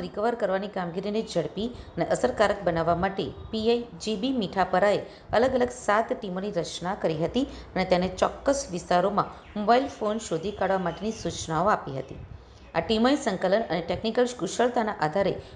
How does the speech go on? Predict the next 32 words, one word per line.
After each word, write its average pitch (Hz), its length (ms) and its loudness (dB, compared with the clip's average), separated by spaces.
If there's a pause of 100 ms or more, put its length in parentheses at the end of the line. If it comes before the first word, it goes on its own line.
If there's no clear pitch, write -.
(100)
ખૂબ 247 200 0
જ 294 100 4
ટૂંકા 240 540 -2
સમયગાળામાં 175 680 0
સફળતા 196 540 0
મેળવી 151 300 -4
હતી. - 220 -8 (580)
આ 180 100 6
ડ્રાઈવના 220 480 6
અંતે 233 200 -2 (100)
પોલીસે 196 280 -6 (120)
વિવિધ 240 360 -4
કંપનીઓના 196 560 0
કુલ 185 160 0
બત્રીસ 226 380 0 (100)
મોબાઈલ 175 320 2
ફોન 208 200 2
રિકવર 165 440 0
કર્યા 156 240 2
હતા, 202 200 6 (380)
જે 196 160 -2
મિસિંગ 277 300 2 (140)
અરજીઓ 202 320 2
સાથે 214 320 0
સંકળાયેલા 156 500 0
હતા. - 200 -4 (760)
આ 170 100 8
ગુમ 240 240 4
થયેલી 220 320 4
મત્તાની 196 420 -2
કુલ 165 220 -4
કિંમત 165 340 -2